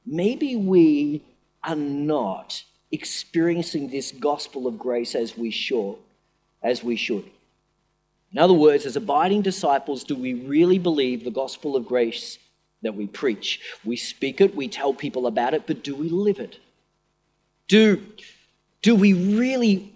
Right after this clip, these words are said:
really believe, really believe, like the surest thing that we know, the thing that we would not just stake our lives on, but stake our eternal lives on?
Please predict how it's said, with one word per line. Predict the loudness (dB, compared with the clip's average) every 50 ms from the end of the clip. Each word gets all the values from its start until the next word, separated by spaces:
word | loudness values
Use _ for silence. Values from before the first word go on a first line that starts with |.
| -10 -6
really | -2 0 0 2 4 4 6 6 4 4 0 -4 -6 -10 -16 _ _ _ _ _ _ _
believe, | 0 2 4 4 4 4 2 2 -2 -4 -10 -14 _ _ _
really | -16 -12 -6 -2 0 2 4 4 4 4 4
believe, | 4 4 4 4 2 2 2 2
like | 4 4 4 4
the | 4 2
surest | 4 4 4 4 4 2 2 0 2 4 4 4 4 2 -4 -10
thing | -14 -4 0 2 2 4 4 4 4
that | 4 4 2 2
we | 2 2 2 4 4
know, | 4 2 2 2 2 0 -2 -4 -8 -12 -16 -16 -16 -6 0 2
the | 2 2
thing | 2 0 -2 0 0 0 2 4
that | 4 4 4
we | 6 4 6
would | 8 6 6 6
not | 4 4 4 4 2 2
just | 0 -2 -2 0 -2
stake | -4 0 4 4 4 4 4
our | 4 4 4 6
lives | 6 6 8 8 8 6 6 4
on, | 2 2
but | 2 2 0 0
stake | 0 2 4 6 6 6 6
our | 4 4 4 2
eternal | 2 0 -4 -4 -2 -2 -2 0 2 2 4
lives | 4 4 4 4 2 0 -2
on? | -2 -4 -4